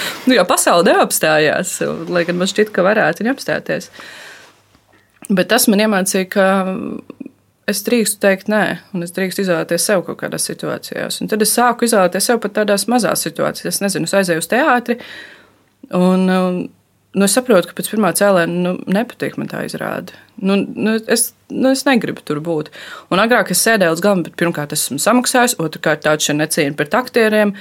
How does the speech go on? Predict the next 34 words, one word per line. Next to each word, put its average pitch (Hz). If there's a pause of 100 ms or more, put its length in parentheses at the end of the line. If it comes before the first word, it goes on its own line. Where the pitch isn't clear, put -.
(420)
Bet, 202
eh, 220 (160)
nu, 233 (180)
es 226
nedomāju, 165
ka 180
aktieri 175
atcerās 190
manu 175
seju, 247
ka -
es 190
sēdēju 175
tur, 170
eh, 170
sastajā 185
rindā, 190 (160)
septītajā 175
<laughs> 196
vietā. - (460)
Bet 190
es 196
atļauju 214
sev 190
piecelties 175
un 202
aiziet, 180
ja 143
man 135
tas -
nepatīk. - (560)
Un 156
tas 170 (240)
nav 175